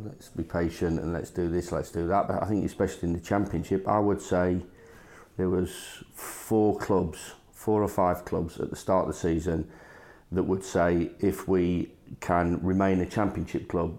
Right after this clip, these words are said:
that would be success. That would be relative success." And I think, obviously, off the back of that, eighteen Championship clubs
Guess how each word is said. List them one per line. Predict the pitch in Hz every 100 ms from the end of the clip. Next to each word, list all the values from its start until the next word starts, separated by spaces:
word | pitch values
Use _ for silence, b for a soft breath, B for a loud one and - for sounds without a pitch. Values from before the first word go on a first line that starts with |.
| 73
that | 87 87
would | 82
be | 90 82
success. | 85 - - - 85 80 - - - -
That | - 76
would | 80 -
be | 90 87 82 85
relative | 95 87 - 90
success." | - - - 85 82 - B B B B B -
And | 87
I |
think, | - - 92 87 82 - -
obviously, | 98 85 - 90
off | 80
the | -
back | - 87 -
of | 85
that, | 82 78 -
eighteen | 95 87 - 90 80
Championship | 113 104 95 80 - -
clubs | 87 85 82 -